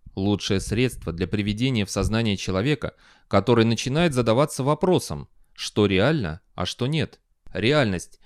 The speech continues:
это то, что периодически наступает вам на хребет. Виктор одним рывком заставил себя подняться на ноги, другим рывком поставил на ноги своих спутников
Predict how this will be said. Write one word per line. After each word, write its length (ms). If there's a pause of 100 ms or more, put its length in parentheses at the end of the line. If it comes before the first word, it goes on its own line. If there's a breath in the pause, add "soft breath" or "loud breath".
(120 soft breath)
это 200
то, 160
что 200
периодически 640
наступает 640
вам 180
на 60
хребет. 520 (500)
Виктор 380
одним 260
рывком 400
заставил 500
себя 300
подняться 480
на 160
ноги, 240
другим 440
рывком 400
поставил 520
на 160
ноги 200
своих 300
спутников 640